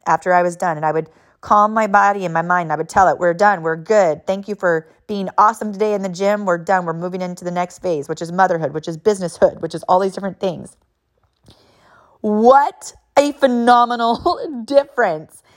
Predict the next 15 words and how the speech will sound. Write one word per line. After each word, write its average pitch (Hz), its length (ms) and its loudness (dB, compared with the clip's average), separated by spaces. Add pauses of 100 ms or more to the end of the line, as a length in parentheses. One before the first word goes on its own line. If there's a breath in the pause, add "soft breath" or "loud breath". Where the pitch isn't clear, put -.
(540 soft breath)
How 294 340 4
crazy 320 500 -2
it 294 100 -2
was 233 340 4
to 262 80 -10
find 240 320 0
out 196 220 4
I 214 100 0
was 214 160 -2
breathing 247 480 -8
wrong 247 480 0 (120)
and 208 380 -4
stretching 214 640 -4
was 180 180 -6
so 165 520 0